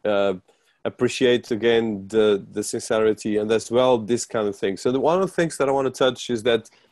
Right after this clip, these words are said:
um, on your section of your website, you have four areas that I think are really important. So one is support, context, and helplines. The other thing is leaders hyphen anonymous dot com, which I didn't know about this, but it's quite interesting and I think really very relevant.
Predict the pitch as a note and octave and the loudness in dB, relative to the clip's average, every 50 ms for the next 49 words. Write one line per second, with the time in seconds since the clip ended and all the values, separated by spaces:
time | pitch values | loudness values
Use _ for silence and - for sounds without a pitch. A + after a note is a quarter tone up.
0 | _ _ _ _ _ _ - A#2+ A#2+ A#2+ A#2 A2+ A#2 G#2+ - - _ _ - A#2+ | _ _ _ _ _ _ 0 4 4 4 4 4 2 -2 -6 -8 _ _ 0 0
1 | B2+ B2+ C3+ C3+ C3+ C3+ - - D3+ C#3+ - - D3 C3+ B2 A#2+ A#2+ A2+ A#2 A2+ | 2 2 4 2 2 0 0 0 -2 -2 0 0 0 0 0 0 0 2 2 2
2 | A2+ - - - A#2+ A#2+ A#2 - A#2+ A2+ A#2 A2+ - - - - C3 C3 C3 B2 | 2 0 0 2 2 2 2 2 2 2 2 2 0 -6 -6 0 2 4 4 6
3 | A#2 A#2 A#2+ A#2 A#2 G2+ G2+ G#2+ G#2+ G#2+ - - A#2 G#2 A2+ G#2 A2 A2 G#2+ G#2+ | 6 4 4 2 0 0 0 0 0 0 -2 -4 -4 -2 0 0 0 0 0 -2
4 | F#2+ - - G#2 F#2+ - - - - - A#2 A2 A2+ B2+ C3+ C#3 C3+ B2+ A2 - | -2 -2 0 -2 -2 -2 -6 -10 -4 0 0 2 2 2 2 2 2 0 0 -2
5 | - - - - - A2+ - - B2 B2 B2 A#2 - - - A#2 A#2+ A#2+ - A#2 | -8 -16 -12 -10 -10 -10 -4 0 2 2 2 2 0 -4 -4 -2 -2 -2 -4 -6
6 | G2+ A2+ G#2+ G2+ G2+ G2 F#2+ - - G2 G2 G2+ A2+ B2 C3 B2+ - - - _ | -8 -6 -6 -4 -2 -4 -4 -4 -4 -4 -4 -4 -4 -6 -8 -10 -14 -18 -20 _
7 | _ _ _ _ _ _ _ A#2+ B2 B2+ - - C3+ C3+ B2+ B2+ A2+ G#2 G#2+ A#2 | _ _ _ _ _ _ _ 2 2 2 2 2 0 0 0 0 -2 -2 0 2
8 | C3 C#3 C3+ C#3 C3 B2 A2+ - - - - A#2+ A#2+ A2+ - - A#2+ A2+ A2 A2 | 2 4 4 4 4 2 2 -2 -6 -4 0 0 0 0 0 -2 -4 -4 -2 0
9 | G#2+ A2 A2+ A#2 A#2+ A2+ A2 G#2+ G2+ F#2 G#2+ G#2 G2+ - - - G#2+ G#2 G#2+ G#2 | 0 2 2 2 0 0 0 -2 0 0 0 0 0 0 -2 0 0 0 0 -2
10 | G2 - A#2+ A2 B2 B2 A#2 A2+ A#2 A2+ G#2+ A2 G#2+ A2 G#2+ - - A2+ A2 - | -2 0 0 2 2 2 2 4 4 4 4 4 2 0 0 -4 -10 -12 -12 -2
11 | - A2+ A#2 A2 G#2 - - - A#2+ A#2 A#2+ A#2 A#2 G#2+ - - A#2 A2 - - | 0 2 2 2 2 -2 -6 -4 -2 -2 0 0 -2 -4 -2 -2 -2 -2 -2 -4
12 | A#2+ A2 G#2 G#2 G2+ G2+ G#2+ G#2 - A2+ G#2 F#2+ - G#2+ A2+ A#2+ A#2+ A2 G#2 A2 | -4 -2 -2 -2 -2 -4 -4 -6 -4 -6 -6 -2 -2 -2 0 0 0 0 2 2
13 | G#2+ G#2 G2+ G#2 G2+ G2+ G#2 G#2 A2+ B2 C3+ C#3 - | 2 2 2 0 0 0 0 0 0 -2 -4 -4 -8